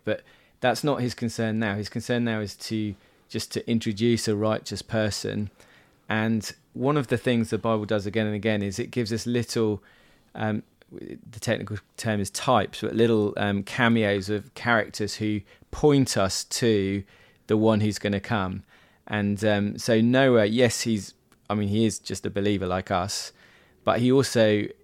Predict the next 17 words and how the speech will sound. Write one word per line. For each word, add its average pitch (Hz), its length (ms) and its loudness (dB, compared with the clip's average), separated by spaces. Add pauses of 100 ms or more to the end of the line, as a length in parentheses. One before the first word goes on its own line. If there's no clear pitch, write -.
um, 107 240 0
is 107 180 -4
a 107 60 2
picture - 640 0
of 98 560 2 (440)
the 117 400 4
righteous 110 540 0
man 98 380 0
who, 104 340 -2 (100)
through 110 340 -2
whom 101 240 0
the 101 180 0
earth 98 200 -2
is 98 120 -10
gonna 101 180 -4
be 95 120 -4
saved, 95 600 -4